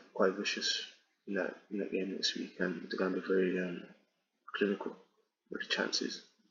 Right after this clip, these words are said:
I felt at times we, um, we played the occasion rather than the game at hand, and, uh, and Arsenal helped drag us into that type of, um,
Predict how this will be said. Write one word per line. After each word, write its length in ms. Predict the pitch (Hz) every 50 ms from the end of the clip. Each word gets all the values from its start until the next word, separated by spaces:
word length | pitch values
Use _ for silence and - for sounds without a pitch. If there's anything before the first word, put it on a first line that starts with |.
| _ _ _ _ - -
I 60 | -
felt 180 | 135 123 120
at 80 | 113 -
times 380 | - 110 110 107 110 104 - - - - - - -
we, 140 | - 110 110
um, 340 | 110 107 107 107 98 95 - - - - - _ _ _ _ _ _ _ -
we 60 | - - -
played 140 | 120 104 95
the 80 | 95
occasion 520 | 95 - - - 104 104 101 104 104 110 - - - - _ _ _ _ _ _ _ _ _ -
rather 260 | - 104 98 98 98
than 120 | 98 95
the 80 | 92 -
game 340 | - 107 101 104 104 - - -
at 220 | - - - - -
hand, 240 | 104 107 - - - - - _ _ _ _ _ _ _ _ _ _ _ _ _ -
and, 280 | - - - - -
uh, 340 | 98 98 101 98 95 196 190 - - - - _ _ _ _ _ _ _ _ _ _ - -
and 120 | - -
Arsenal 320 | 131 135 131 - 139 135 131
helped 320 | 127 131 - - - - -
drag 160 | 123 117 117
us 180 | 117 - - -
into 240 | 120 117 - 117
that 180 | 113 113 - - - - -
type 220 | 110 107 113 -
of, 120 | 113 - 110
um, 300 | 104 104 98 98 98